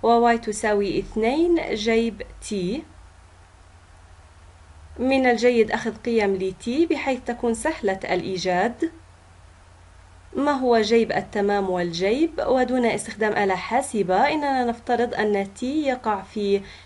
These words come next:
نصف القطر من أجل التبسيط. إذن دعونا نختار تي تساوي صفر، تي تساوي باي تقسيم اثنين، تلك تسعين درجة بوحدة الدرجات، تي تساوي باي.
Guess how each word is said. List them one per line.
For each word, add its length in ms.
نصف 360
القطر 720
من 180
أجل 280
التبسيط. 720
إذن 360
دعونا 360
نختار 440
تي 240
تساوي 480
صفر، 540
تي 120
تساوي 500
باي 400
تقسيم 640
اثنين، 720
تلك 260
تسعين 600
درجة 380
بوحدة 460
الدرجات، 760
تي 140
تساوي 520
باي. 540